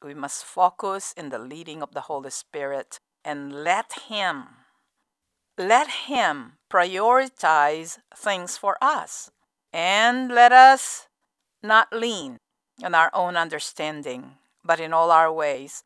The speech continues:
let us acknowledge Him, and He will direct our paths. I always, uh, share this with, um, everybody, and, um, a lot of people got so upset with me on this, but this is how I learned.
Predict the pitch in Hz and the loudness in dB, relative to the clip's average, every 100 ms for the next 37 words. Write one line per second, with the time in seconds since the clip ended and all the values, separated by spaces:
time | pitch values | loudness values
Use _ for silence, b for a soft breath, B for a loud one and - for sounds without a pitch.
0 | _ - 170 165 190 185 170 175 170 - | _ -8 -8 -8 -14 -6 -4 -4 -8 -12
1 | 202 160 139 - _ - 160 156 160 170 | -10 -10 -10 -18 _ -12 -12 -10 -10 -10
2 | 170 180 165 135 127 - - - 147 - | -10 -10 -6 -4 -6 -10 -20 -10 -8 -4
3 | 175 143 - - - _ _ _ _ _ | -4 -4 -6 -18 -20 _ _ _ _ _
4 | _ _ _ _ _ _ _ _ _ _ | _ _ _ _ _ _ _ _ _ _
5 | _ _ _ _ - 190 185 226 247 233 | _ _ _ _ 2 2 4 4 4 2
6 | 202 185 - 139 - - 208 196 170 110 | -2 -4 -4 -4 -4 -4 -2 -2 -4 -10
7 | - - - 170 156 147 147 147 143 143 | -10 -12 -14 -10 -4 -4 -4 -10 -10 -14
8 | - _ 160 175 170 160 135 127 87 _ | -20 _ -4 -4 -12 -4 -4 -4 -14 _
9 | _ _ - 143 127 135 135 127 - _ | _ _ -16 -14 -14 -10 -10 -10 -16 _
10 | _ _ _ _ _ 277 277 226 226 202 | _ _ _ _ _ 4 4 4 -2 -6
11 | 185 170 - - 156 - - 170 165 156 | -2 -2 -2 -4 -4 -4 -6 -6 -8 -12
12 | - 170 156 - 165 156 226 262 - 208 | -12 -14 -12 -8 -10 -6 -6 -6 -8 2
13 | 196 190 _ 180 214 240 277 - - - | 2 2 _ -6 -6 -6 -10 -10 -10 0
14 | 220 240 233 226 277 330 135 117 | 2 2 -2 -2 -4 -4 -8 -16